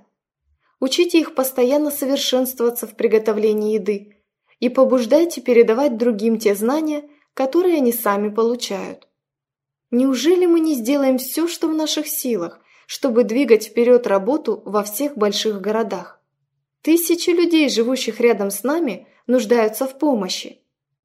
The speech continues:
Пусть служители Евангелия помнят слова Господа Иисуса Христа, которые Он сказал Своим ученикам: "Вы — свет мира.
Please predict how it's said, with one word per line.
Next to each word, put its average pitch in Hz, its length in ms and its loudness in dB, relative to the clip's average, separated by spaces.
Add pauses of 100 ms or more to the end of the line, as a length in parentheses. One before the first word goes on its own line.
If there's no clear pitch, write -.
(160)
Пусть 349 360 0
служители 269 600 0
Евангелия 240 600 2
помнят 330 440 0
слова 277 340 0
Господа 220 540 0
Иисуса 214 400 -4
Христа, 226 580 -6 (220)
которые 233 420 4
Он 220 80 0
сказал 226 460 0
Своим 220 340 0
ученикам: 233 720 -4 (460)
"Вы — 269 640 -2
свет 233 560 0
мира. 247 500 -2